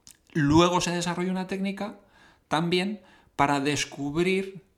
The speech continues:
o sea, también tenemos esas mediciones indirectas y también tenemos para las autotransfusiones, ¿eh? Las autotransfusiones es cuando el deportista saca sangre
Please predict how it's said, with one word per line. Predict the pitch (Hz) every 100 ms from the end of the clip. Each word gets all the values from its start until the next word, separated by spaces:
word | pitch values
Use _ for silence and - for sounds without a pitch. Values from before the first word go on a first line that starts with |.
| _ _ - _ _
o |
sea, | 156 143
también | 147 147
tenemos | 151 156 120
esas | 123 131
mediciones | 135 143 151 151
indirectas | 165 175 180 196 -
y | 143
también | 135 139 160
tenemos | 170 165 175 170 - - _ - - _ _ _
para | - 139 139
las | 135 123 -
autotransfusiones, | 151 151 139 - 143 - 151 139 190 190 185 220 - - _ _ _ _ _
¿eh? | 156 180 -
Las | 135 127
autotransfusiones | 131 135 131 131 - 151 147
es | 139
cuando | 147 143 143
el | 135 139
deportista | 139 - 147 147
saca | - 143 156 135
sangre | 147 151 143 147 156